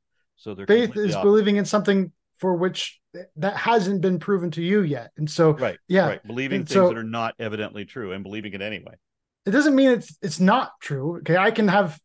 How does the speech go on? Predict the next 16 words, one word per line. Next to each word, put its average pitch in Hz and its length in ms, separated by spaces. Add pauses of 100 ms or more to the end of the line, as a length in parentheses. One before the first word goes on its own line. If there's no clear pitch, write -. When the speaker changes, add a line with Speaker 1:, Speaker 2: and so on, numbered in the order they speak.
(180)
Speaker 1:
I - 80
said 160 160
Speaker 2:
faith. 226 160
Speaker 1:
not 143 200
evidently 135 540
true. 90 300 (1000)
So 185 40 (120)
Speaker 2:
Okay. 120 80
Speaker 1:
it's, - 140
it's 127 180
something 175 280
you, 147 160
you 160 160
don't, 226 200 (840)
I 220 240 (140)
would 143 360